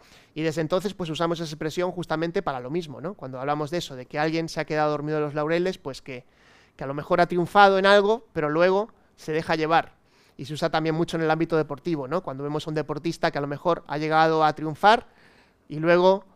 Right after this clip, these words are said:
de repente dice, "Bueno, he llegado a cierto punto", y luego empieza a dejarse, a dejarse, a dejarse, y luego no es capaz de volver a triunfar nuevamente. Así que no nos durmamos,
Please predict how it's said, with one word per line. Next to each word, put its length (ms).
de 120
repente 520
dice, 260
"Bueno, 200
he 60
llegado 260
a 80
cierto 480
punto", 480
y 80
luego 180
empieza 500
a 300
dejarse, 400
a 20
dejarse, 300
a 40
dejarse, 360
y 40
luego 200
no 100
es 60
capaz 360
de 100
volver 400
a 120
triunfar 520
nuevamente. 580
Así 220
que 120
no 120
nos 140
durmamos, 640